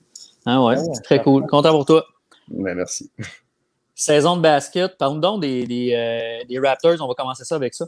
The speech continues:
Speaker 1: Parle-nous des Raptors, fin de saison, puis, euh, c'est ça,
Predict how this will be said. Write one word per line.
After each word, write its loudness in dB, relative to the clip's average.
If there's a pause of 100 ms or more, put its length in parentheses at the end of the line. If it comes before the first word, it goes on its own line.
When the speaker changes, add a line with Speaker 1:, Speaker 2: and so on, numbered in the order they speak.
(120)
Speaker 1:
Parle-nous -4
des 0
Raptors, 0
fin -6
de -8
saison, 0
puis, -6
euh, -2
c'est -18
ça, -8